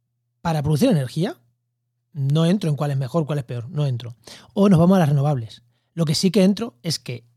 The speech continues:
llevamos unos meses con el precio en España disparado por el, por el, el precio de la energía disparado. Y eso es culpa del gas. Así, tal, claro, ta-, ta-, tal cual, es culpa del gas. Si no dependiéramos del gas,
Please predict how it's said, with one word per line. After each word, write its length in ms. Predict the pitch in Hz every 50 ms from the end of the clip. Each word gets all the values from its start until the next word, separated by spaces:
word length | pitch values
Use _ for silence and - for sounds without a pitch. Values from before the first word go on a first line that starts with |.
| _ _ _
llevamos 420 | - 143 143 156 170 185 185 -
unos 220 | - 180 165 143 139
meses 340 | 156 165 151 214 214 - -
con 220 | - - 151 143
el 120 | 151 143
precio 240 | 120 - 170 - 170
en 80 | 156 147
España 380 | 131 - - 165 175 190 202
disparado 540 | 170 143 160 - - - 151 143 156 160 151
por 100 | 123 143
el, 180 | 135 131 139 - _ _
por 160 | - 160 147
el, 160 | 139 139 131 - _ _ _ _ _ _ _ _ _ _ _ _ _ -
el 100 | - 135
precio 180 | 185 175 160
de 80 | 196 185
la 40 | 175
energía 180 | 156 - 190
disparado. 420 | 185 - - 143 139 135 123 113 - - - - - - - _ _ -
Y 140 | - 185 175
eso 140 | 160 -
es 60 | 156 -
culpa 180 | 190 175 185
del 100 | 151 139
gas. 280 | 175 247 185 - - _ _ _ _ _ _ -
Así, 260 | 147 135 - - 226
tal, 160 | - - 170
claro, 260 | - 254 262 - - -
ta-, 220 | - 170 156 170 -
ta-, 100 | - 151
tal 180 | - 170 165
cual, 240 | - 247 226 175 -
es 140 | - 180 -
culpa 260 | - - 269 277 -
del 120 | 143 135 135
gas. 220 | 156 143 117 - _ - - _
Si 320 | - - - - - 170 160
no 120 | 160 185
dependiéramos 580 | 202 202 170 180 160 156 143 139 135 135 131 117
del 100 | 147 156
gas, 300 | 233 294 277 - -